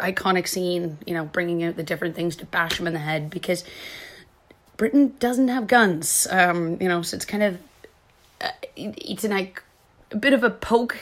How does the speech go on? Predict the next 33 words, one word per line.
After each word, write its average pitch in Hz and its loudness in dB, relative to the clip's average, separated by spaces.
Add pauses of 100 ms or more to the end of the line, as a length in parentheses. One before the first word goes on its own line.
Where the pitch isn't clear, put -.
at 214 2
the 202 -4
fact - -6
that, 180 0
like, 180 2
they 175 -2
don't 180 2
have 190 0
weapons, 190 2 (420)
but 214 6
at - 2
the 190 4
same 185 0
time, 185 -4
it's - -8 (400)
kind - -6
of 311 6
a - -6
r-, 165 -6 (120)
very 220 4
real 185 2
theme 233 2
to 214 4
explore. - 0
So, 196 -2
uh, 185 4
kudos 226 2
to, 165 0 (120)
to - -6
everyone, 160 0
um, 156 -2
you 170 -2
know, 156 -2